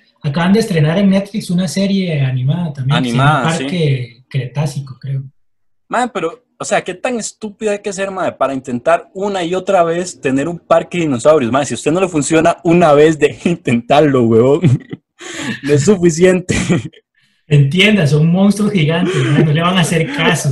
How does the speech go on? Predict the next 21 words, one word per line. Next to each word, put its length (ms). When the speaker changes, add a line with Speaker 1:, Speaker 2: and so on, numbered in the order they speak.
Speaker 2:
<laughs> 100
Mae, 360
no, 340
mae, 180
son 180
lagartijas 680
de 100
cinco 380
metros, 440
mae. 560
<laughs> 160
Que 60
usted 180
no 100
se 160
va 120
a 40
apiar 380
con 100
una 160
piedra. 580